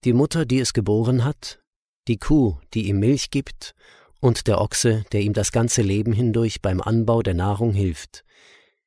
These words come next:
die Erde, die als Gegengabe für die Samen hunderte Mal so viele Körner schenkt, die Region, deren Gesellschaft seinen Lebensstil,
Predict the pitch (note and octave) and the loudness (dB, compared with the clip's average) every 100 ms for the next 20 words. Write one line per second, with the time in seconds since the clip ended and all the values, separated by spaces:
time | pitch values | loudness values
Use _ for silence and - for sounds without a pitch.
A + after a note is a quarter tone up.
0 | _ - - G#2 B2 B2 C3 B2+ - - | _ -6 -2 2 2 2 0 -4 -8 -4
1 | G2 E2+ - A#2+ A2 A#2 G#2 G2+ F#2+ - | -2 -2 -2 0 2 2 2 0 0 -2
2 | F#2 E2+ F2+ F#2+ G#2 G2+ - - - - | -2 -2 -2 0 0 -2 -4 -16 -10 0
3 | B2 C3 - A#2+ G#2+ G#2+ G#2 G#2 - G#2 | 2 4 2 2 4 2 2 0 -2 -2
4 | F#2+ F#2 G#2 F2 F#2+ - F2 D#2 - - | -2 -2 -2 -2 -2 -2 -2 -4 -8 -18
5 | - _ _ _ _ _ - A2 G#2+ G2 | -20 _ _ _ _ _ -2 0 2 2
6 | A#2+ C#3 D3 C#3 - - G#2 G2 F#2 F#2 | 2 2 0 -6 -10 -4 0 0 0 0
7 | A#2 B2+ C#3 A#2+ - - G#2+ F#2+ E2 F#2 | 0 0 -4 -6 -10 -4 -2 -2 -2 -2
8 | B2 A2+ - A2 G#2+ | -2 -4 -2 0 0